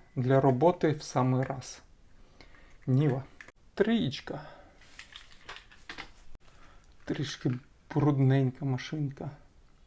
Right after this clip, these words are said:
зіс сто десятий. Лімузин. Волга зелена. Таку зелену Волгу в упаковці я продав своєму підписнику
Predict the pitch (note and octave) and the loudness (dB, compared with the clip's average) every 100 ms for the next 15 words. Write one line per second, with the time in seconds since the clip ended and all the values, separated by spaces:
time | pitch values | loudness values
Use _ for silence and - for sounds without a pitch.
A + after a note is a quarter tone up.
0 | _ _ - - _ - - - C3+ B2 | _ _ -20 -20 _ -20 -20 -10 -4 0
1 | F#3 D#3+ - - - - - - C3 C3+ | 0 -2 -6 -12 -12 -12 -8 -4 -2 -2
2 | - - - - - - - D3 C#3 C#3+ | -6 -10 -12 -18 -20 -20 -4 0 2 4
3 | C#3 - F#3+ - - - - - - - | 2 -2 -8 -10 -18 -20 -20 -14 -12 -12
4 | - - - - - - B2+ B2 F#3+ F3+ | -16 -16 -12 -10 -8 0 2 8 10 10
5 | D#3 D#3 E3 E3+ E3 D#3 D3+ C#3+ - - | 6 4 6 8 8 8 4 2 -4 -18
6 | - - - - C3+ C3 D#3 C#3+ D3 D#3 | -18 -18 -16 -2 0 4 6 10 10 10
7 | D#3 C#3 - C3+ F3 E3+ E3 C#3+ - - | 8 4 0 8 8 10 6 0 -4 -18
8 | - - - - B2+ A#2+ - B2+ D3+ D3 | -20 -18 -18 -2 0 0 0 4 6 6
9 | - C3 B2 A#2+ B2+ A#2 C3 - - - | 4 6 6 4 2 6 4 4 -10 -18
10 | - B2 A#2+ A#2+ B2+ - C3+ C#3 - A#2+ | -2 0 2 2 0 -2 -4 -4 -2 -2
11 | - C3 - C3 | 0 -6 -6 -10